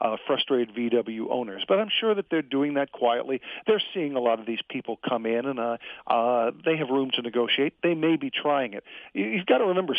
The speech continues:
so many car companies have been involved in so many scandals. G M, Toyota, Honda,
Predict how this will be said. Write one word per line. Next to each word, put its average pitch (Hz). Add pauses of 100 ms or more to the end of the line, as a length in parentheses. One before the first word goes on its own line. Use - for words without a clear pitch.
so 214
many 254
car 170
companies 113 (100)
have 131
been 131
involved 127
in 117
so 185
many 151 (140)
scandals. - (100)
G 151
M, 98 (120)
Toyota, 139 (220)
Honda, 131